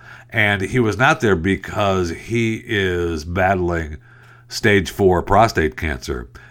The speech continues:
and he th-, wrote a letter that, uh, the bandmates r-, read, uh, for the Rock and Roll Hall of Fame. He had planned on being there. He was massively disappointed.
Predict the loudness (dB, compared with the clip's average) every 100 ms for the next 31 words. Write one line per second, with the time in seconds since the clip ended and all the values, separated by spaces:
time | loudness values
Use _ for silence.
0 | -14 -6 -4 -2 -2 0 0 -2 -2 -4
1 | 2 2 2 2 2 0 0 -2 -4 -10
2 | -20 -10 -6 -4 -4 -2 0 0 0 -2
3 | -4 -4 -8 -14 -18 -20 -20 -8 -6 -6
4 | 0 2 2 0 -2 -4 -4 -6 -6 -8
5 | -4 0 0 0 -2 -2 0 -2 -2 -2
6 | -2 0 -2 -2 -2 -4 -4 -2 -4 -4
7 | -2 -2 -2 -4 -4 -4 -4 -6 -4 -6
8 | -6 -6 -8 -6 -8 -8 -4 -2 -2 -4